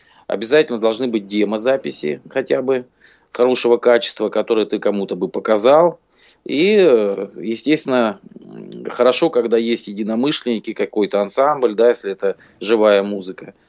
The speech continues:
Короче, вот самое сложное — это вот эта часть.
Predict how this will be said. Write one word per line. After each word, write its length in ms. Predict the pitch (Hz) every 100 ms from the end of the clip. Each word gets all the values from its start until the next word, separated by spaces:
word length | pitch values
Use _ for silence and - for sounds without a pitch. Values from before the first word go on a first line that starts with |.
| _ _ _ _ _ 57 64 -
Короче, 360 | - 147 - 147
вот 240 | 143 - -
самое 600 | - 147 135 131 127 -
сложное — 600 | - 147 160 156 117 107 104
это 220 | 117 120
вот 200 | 120 123
эта 200 | 98 95
часть. 460 | - 95 - -